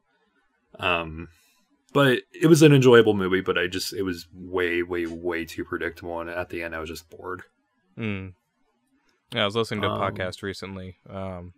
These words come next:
Speaker 2: a very small podcast, uh, and he, he briefly touched upon it with a no spoilers-esque
Speaker 1: Mm-hmm.
Speaker 2: thing. And that was, that was almost exactly what he said. He's like, you know, "I thought the movie was great. It was, you know, it was good, but also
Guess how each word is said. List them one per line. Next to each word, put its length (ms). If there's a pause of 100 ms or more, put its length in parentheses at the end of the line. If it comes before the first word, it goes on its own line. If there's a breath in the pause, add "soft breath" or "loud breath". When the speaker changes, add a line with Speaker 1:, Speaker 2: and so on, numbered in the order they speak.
Speaker 2:
a 60
very 200
small 320
podcast, 800
uh, 260 (680 soft breath)
and 100
he, 120 (100)
he 140
briefly 400
touched 320
upon 260
it 160 (140)
with 140
a 60
no 140
spoilers-esque 840 (400)
Speaker 1:
Mm-hmm. 460
Speaker 2:
thing. 320 (540)
And 280
that 100
was, 160 (120)
that 180
was 160
almost 340
exactly 400
what 140
he 160
said. 160
He's 140
like, 240
you 80
know, 280
"I 140
thought 160
the 60
movie 220
was 120
great. 360 (140)
It 120
was, 420
you 60
know, 340
it 60
was 100
good, 460
but 120
also 540